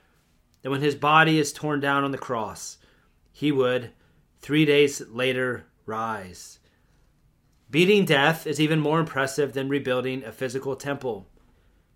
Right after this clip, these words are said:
But this is what Jesus does. On the cross and into the tomb, Jesus will go,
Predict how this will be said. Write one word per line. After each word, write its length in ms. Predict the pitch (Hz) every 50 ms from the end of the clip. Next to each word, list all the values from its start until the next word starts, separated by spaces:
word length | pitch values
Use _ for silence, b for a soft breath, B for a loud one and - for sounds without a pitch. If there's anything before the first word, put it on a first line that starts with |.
| _ _ _ _ _ _ _ _ _ _
But 100 | 113 113
this 200 | 127 123 - -
is 180 | 156 156 151 139
what 140 | 156 143
Jesus 340 | 113 - 127 123 131 135 127
does. 560 | - - 127 117 110 98 95 - - - - _ _ _ _ _ _ _ _ _ _ _ _ _ _ _ _ _ _ _ _ _ _ _ _ _ _ _ _ _ _ _ _
On 180 | 117 135 160 170
the 80 | 180
cross 640 | 160 - 139 143 147 151 160 170 160 - - - - _ _ _ _ _ _ _ _ _ _ _ _ _ _ _ _
and 160 | - 139 143
into 240 | 147 156 160 170 180
the 80 | 170 160
tomb, 360 | 160 - 160 156 151 151 139
Jesus 420 | - 143 151 151 143 151 143 -
will 160 | 143 139 135
go, 220 | 117 127 120 107